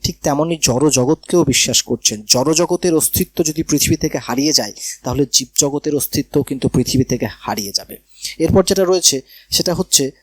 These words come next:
যে দর্শনের প্রকৃতি হচ্ছে মনস্তাত্ত্বিক, অর্থাৎ এই যে দার্শনিক, তারা যে সকল চিন্তাভাবনাগুলো করছেন আমাদের এই পৃথিবীকে কেন্দ্র করে, এই পৃথিবীর প্রকৃতিকে নিয়ে কেন্দ্র করে, সেগুলো কিন্তু সবটাই মনস্তাত্ত্বিক বিষয়, তার সঙ্গে মনস্তত্ত্বের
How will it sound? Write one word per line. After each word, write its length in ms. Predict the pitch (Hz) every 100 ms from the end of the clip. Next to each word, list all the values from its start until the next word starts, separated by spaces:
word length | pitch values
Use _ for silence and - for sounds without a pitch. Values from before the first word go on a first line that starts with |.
| _ _
যে 140 | - 151 -
দর্শনের 680 | 143 147 - 190 190 196 196
প্রকৃতি 640 | _ - 170 - 196 208
হচ্ছে 320 | 180 - 196
মনস্তাত্ত্বিক, 840 | 151 123 147 - - 113 - - - -
অর্থাৎ 320 | - 151 196 196 _ _ _ _ _ _ _ _ -
এই 80 | 170
যে 140 | 175
দার্শনিক, 600 | 185 135 143 - 156 131 -
তারা 240 | - 139 147 127
যে 160 | 156
সকল 360 | 147 180 202 202 - - - -
চিন্তাভাবনাগুলো 960 | 175 165 196 170 185 202 196 196 185
করছেন 580 | - 165 - - 123 131 -
আমাদের 380 | 147 143 147 156 156 - -
এই 120 | 156
পৃথিবীকে 520 | 156 160 151 175 180 175
কেন্দ্র 380 | - 151 -
করে, 180 | 165 156
এই 80 | 151
পৃথিবীর 440 | - 147 - 156 156
প্রকৃতিকে 520 | - 143 175 180 175
নিয়ে 200 | 170 165
কেন্দ্র 320 | 151 135 123 135
করে, 260 | 120 110 - - -
সেগুলো 320 | - 151 165
কিন্তু 260 | - 165
সবটাই 540 | 170 - 143 - 160 156
মনস্তাত্ত্বিক 880 | 127 131 151 - 151 - - 123 104
বিষয়, 260 | 110 107
তার 140 | 104 131
সঙ্গে 260 | - 147
মনস্তত্ত্বের 880 | 139 117 139 143 - 151 - - 160